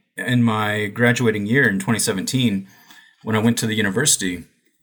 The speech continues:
uh, one of the other students there, Bilal, um, he wanted to do a documentary on, on me and finding this new species, 'cause I was talking about I needed to go get some more specimens.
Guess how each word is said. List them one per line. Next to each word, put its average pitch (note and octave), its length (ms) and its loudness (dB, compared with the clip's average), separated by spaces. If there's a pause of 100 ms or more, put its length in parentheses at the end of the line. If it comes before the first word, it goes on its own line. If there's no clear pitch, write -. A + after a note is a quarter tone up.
(380)
uh, G#2 340 0
one A#2 180 2
of A2+ 80 2
the G2+ 340 2
other A2 480 0
students - 360 0
there, F#2+ 140 -2
Bilal, G2 540 -2 (640)
um, F#2+ 560 -2 (500)
he A#2 580 2
wanted A2 380 2
to G2+ 60 -6
do G#2+ 200 -2
a G2+ 60 -2
documentary G2+ 680 -2 (200)
on, F#2+ 560 -4 (640)
on F#2+ 260 0
me G#2+ 500 -2
and F#2+ 440 0
finding G2+ 340 0
this G2 160 -2
new G2 100 -2
species, B2+ 400 0
'cause G2 160 -4
I F#2 40 -2
was E2+ 120 0
talking F#2 280 -2
about F2 380 -6 (440)
I F#2+ 100 0
needed F#2+ 260 0
to - 60 -10
go F#2+ 160 2
get F#2+ 180 -2
some - 140 0
more - 80 -4
specimens. G#2+ 560 0